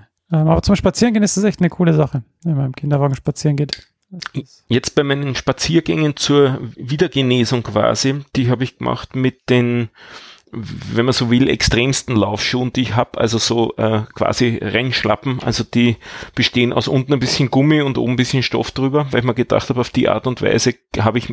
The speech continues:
Speaker 2: am meisten Gefühl für den Fuß und das war überraschend gut. Also es hat sich wesentlich besser angefühlt mit so Schuhen, die mich eigentlich überhaupt nicht schützen, im Vergleich zu Sandalen zum Beispiel. Das hat mich ziemlich überrascht.
Speaker 1: Mhm.
Speaker 2: Und das hat mich dann auch auf die Idee gebracht, na,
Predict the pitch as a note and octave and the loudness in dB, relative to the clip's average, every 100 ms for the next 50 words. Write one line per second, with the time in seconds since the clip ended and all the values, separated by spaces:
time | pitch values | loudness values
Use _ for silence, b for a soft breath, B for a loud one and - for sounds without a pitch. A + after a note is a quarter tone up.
0 | - - A2 G#2+ A2 B2 - - C#3 E3 | -6 0 2 2 0 -4 -6 -2 -2 -2
1 | C3 A2+ - B2 C#3+ - G#2+ - A2+ A#2+ | -2 -4 -2 -6 -4 -6 -4 -2 0 0
2 | - C3 F#2+ G2 - C#3 - - - - | 2 2 2 0 -4 -8 -6 -6 -6 -12
3 | - B B B B B - G2 A2+ B2 | -18 B B B B B -6 0 2 0
4 | - C#3 A2+ B2 C#3 E3+ D#3+ - - - | 0 0 2 2 2 -2 -2 0 0 2
5 | D3+ A#2+ D3 D3 - D3+ D#3+ - C#3 - | 2 0 -2 -4 -2 -2 -2 -2 -4 -2
6 | C#3 C3 C3+ C#3 D#3 C#3+ C#3+ C#3 - A#2 | -2 0 0 0 0 0 0 0 -2 -2
7 | B2+ B2+ A#2 - D3 C#3+ - D#3+ - E3+ | 0 0 0 -2 -4 -2 0 0 -2 -2
8 | C#3+ D3 - A#2 A#2 - C#3+ C3 C3+ A#2+ | 0 -2 0 0 0 -2 -2 0 0 2
9 | F#2+ G#2+ A2+ A2+ F#2 E2+ - - F#2 - | 0 -2 -2 -2 -2 -4 -6 -8 -10 -12
10 | B B B B B B - B2 - C3 | B B B B B B -10 -8 -4 -2
11 | B2+ A#2+ A#2 - - - - - B B | -2 0 0 2 -2 -4 -10 -16 B B
12 | B B E3 C#3+ C#3 D3+ _ _ _ _ | B B 2 4 2 -2 _ _ _ _
13 | _ _ _ B B B B2 B2 A#2 A#2+ | _ _ _ B B B -2 0 0 0
14 | A#2+ B2 B2+ A2 - B2+ A#2 A2+ B2 - | 0 0 0 -2 0 0 2 0 -2 0
15 | G#2 A#2 - C3+ D3 | 0 0 -2 -2 -2